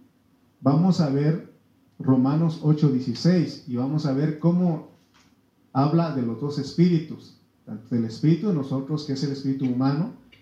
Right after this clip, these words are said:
y el Espíritu Santo. Vamos a ir a Romanos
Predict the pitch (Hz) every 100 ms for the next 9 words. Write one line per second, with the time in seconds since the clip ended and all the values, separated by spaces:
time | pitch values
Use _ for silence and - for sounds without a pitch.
0 | _ 123 110 107 135 131 - 123 160 170
1 | - - 113 131 147 139 131 147 139 113
2 | 110 131 151 180 175 -